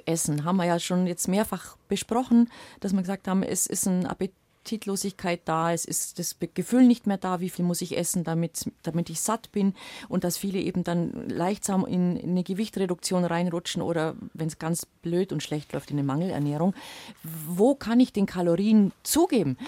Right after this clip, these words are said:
Das ist jetzt ein bisschen lustig, weil wir alle immer gucken, wo wir Kalorien sparen, aber da muss man vielleicht mal Kalorien zugeben, Wolfgang. Was gibt's da für Tricks oder Anreicherungen?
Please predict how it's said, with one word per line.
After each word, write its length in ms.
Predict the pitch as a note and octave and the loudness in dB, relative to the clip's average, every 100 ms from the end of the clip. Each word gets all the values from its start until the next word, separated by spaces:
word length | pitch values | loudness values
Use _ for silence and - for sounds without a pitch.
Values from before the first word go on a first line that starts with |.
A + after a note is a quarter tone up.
| - | -8
Das 120 | F3+ | -4
ist 100 | G#3 | 0
jetzt 140 | A3+ F3+ | 0 0
ein 40 | |
bisschen 180 | G#3 G3+ | -2 0
lustig, 340 | B3+ - C#4 | 0 0 -2
weil 140 | E3+ E3+ | 0 2
wir 140 | F3 | 2
alle 160 | F#3 G#3+ | 2 4
immer 140 | G3 | 2
gucken, 340 | - C4 B3 G3 | 0 2 4 4
wo 100 | F#3 | 4
wir 80 | |
Kalorien 460 | F3+ F3+ D#3 F3+ E3+ | 0 -2 0 0 0
sparen, 640 | - - G#3+ D4 C4+ D#3 C4+ E4+ B3+ | -2 -2 0 6 6 6 2 -6 0
aber 220 | F#3+ G3 | 2 4
da 200 | - G#3 | 4 4
muss 180 | A#3+ - | 4 2
man 80 | F#3+ | -2
vielleicht 260 | F#3+ G3+ | -2 0
mal 160 | F#3 F3 | 0 -2
Kalorien 580 | - F#3 F3 F3 F#3 F3 | -2 2 4 4 2 0
zugeben, 560 | - D4+ C#4 D#3+ C3+ | 0 -2 0 0 0
Wolfgang. 480 | B2 B2+ - D3 D3 - - - E3 D#3+ | -2 -6 -4 -2 -2 -4 -18 -18 -16 -6
Was 180 | F3 F3 | -4 -4
gibt's 220 | B3+ - | -6 -4
da 120 | A#3+ | -4
für 260 | A#3+ A3+ E3 - _ | 0 0 -2 -6 _
Tricks 340 | F3 G3 - | -2 -2 -2
oder 160 | E3+ D#3 | -2 0
Anreicherungen? 800 | D3+ D#3 C3+ C3+ C#3 B2+ A#2 | 0 0 -2 -6 -4 -2 0